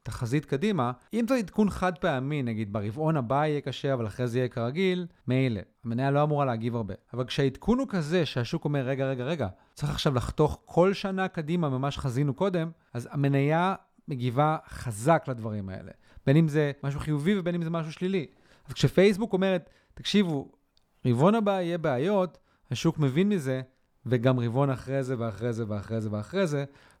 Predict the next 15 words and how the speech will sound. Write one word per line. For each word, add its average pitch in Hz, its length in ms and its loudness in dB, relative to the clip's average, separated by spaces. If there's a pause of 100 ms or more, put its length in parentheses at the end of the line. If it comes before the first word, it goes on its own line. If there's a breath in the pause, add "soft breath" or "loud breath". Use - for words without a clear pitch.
וכל 190 340 6
הגילום 175 580 2
הזה 123 320 -4 (560)
שנים 165 440 4
קדימה, 185 500 -4 (340 soft breath)
בא 151 140 6
לידי 180 240 2
ביטוי 165 220 -2
במניה 165 400 -2
היום, 190 420 0
והיא 131 120 -4
נחתכת 156 380 -2
עשרים 156 220 0
וחמש 139 240 0
אחוז. 117 380 -2